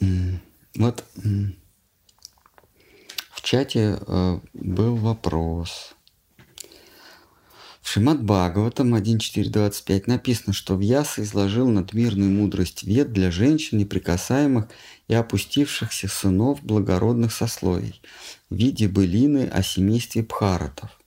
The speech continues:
Махабхараты. Согласно Махабхарате, выделяются шесть видов преступлений. Попытка отравления,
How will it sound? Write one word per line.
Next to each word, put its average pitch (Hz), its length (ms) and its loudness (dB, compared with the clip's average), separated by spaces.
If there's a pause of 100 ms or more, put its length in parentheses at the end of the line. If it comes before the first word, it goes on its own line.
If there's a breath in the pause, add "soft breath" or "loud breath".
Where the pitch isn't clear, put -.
(140)
Махабхараты. - 720 -6 (1500 loud breath)
Согласно 107 600 2
Махабхарате, 101 880 0
выделяются 117 680 0
шесть - 380 -2
видов 120 260 2
преступлений. 95 880 -2 (760 loud breath)
Попытка 110 500 2
отравления, 90 960 0